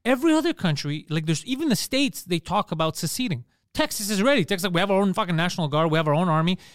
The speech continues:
and we're different. So if we wanna fucking leave, we're gonna fucking leave." And I'm not like, "Oh, they," I, even California, if they wanna, like,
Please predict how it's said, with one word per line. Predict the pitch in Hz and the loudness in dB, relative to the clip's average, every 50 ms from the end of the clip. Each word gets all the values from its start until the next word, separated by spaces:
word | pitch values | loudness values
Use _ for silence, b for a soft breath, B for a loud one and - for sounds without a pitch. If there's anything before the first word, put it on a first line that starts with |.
| B B B | B B B
and | - 160 160 151 | -4 -2 -2 0
we're | 147 147 160 | 0 2 2
different. | 147 120 160 196 196 - 147 180 - - _ _ _ _ _ _ _ | 4 4 2 2 2 0 -2 -2 -4 -8 _ _ _ _ _ _ _
So | - - | -2 -2
if | 185 - | 0 0
we | - 226 | 0 0
wanna | 233 247 233 202 | 2 2 0 0
fucking | - 233 - 196 190 | -2 -2 0 0 2
leave, | 208 247 226 208 185 175 - _ _ _ _ _ | 2 2 2 0 -2 -6 -14 _ _ _ _ _
we're | - 208 233 | -2 0 2
gonna | 240 226 196 | 2 2 2
fucking | - 233 202 175 196 | 2 0 0 0 2
leave." | 226 247 214 131 - b b b b b b b | 2 2 0 0 -2 b b b b b b b
And | 196 202 | -2 0
I'm | 202 214 254 | 0 0 0
not | 262 254 - | 0 -2 -2
like, | 208 170 156 - | -2 -2 -4 -2
"Oh, | 156 254 294 269 | -2 -2 -2 -2
they," | 247 247 269 - - - _ - | -2 -4 -6 -6 -8 -14 _ -6
I, | 196 220 254 247 - | -2 -2 -2 -2 -2
even | - 262 269 302 302 | 0 0 0 0 0
California, | - 285 269 - 330 311 226 | 0 0 0 2 0 0 2
if | 160 | 2
they | 170 | 2
wanna, | 175 202 214 202 - | 2 2 2 0 -2
like, | - 190 196 - | -4 -4 -6 -6